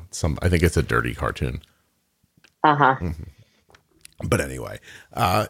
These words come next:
Speaker 1: yeah, I like it. I like the whole vibe. I like the way you're going after it. I hope it keeps moving that way. A lot of it's got to do with your, uh, attitude,
Speaker 2: Right.
Speaker 1: which you can't say enough about. Um, that the, uh,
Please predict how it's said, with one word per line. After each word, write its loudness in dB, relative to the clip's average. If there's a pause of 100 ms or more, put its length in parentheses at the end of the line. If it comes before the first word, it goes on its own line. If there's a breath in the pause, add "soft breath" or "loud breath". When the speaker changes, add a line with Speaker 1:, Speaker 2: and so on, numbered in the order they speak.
(100)
Speaker 1:
yeah, 4 (100)
I 6
like 6
it. 2
I 2
like 2
the 4
whole 4
vibe. 6
I 2
like 2
the 2
way 6
you're 6
going 4
after 4
it. 0
I -2
hope 0
it -2
keeps -4
moving -2
that 2
way. 6
A 2
lot 8
of 2
it's -2
got 4
to 2
do 0
with -2
your, 2 (760)
uh, 4
attitude, 2 (920)
Speaker 2:
Right. 6
Speaker 1:
which 2
you -2
can't 0
say 2
enough 2
about. 0 (480 soft breath)
Um, 0 (240)
that 0
the, 6
uh, 4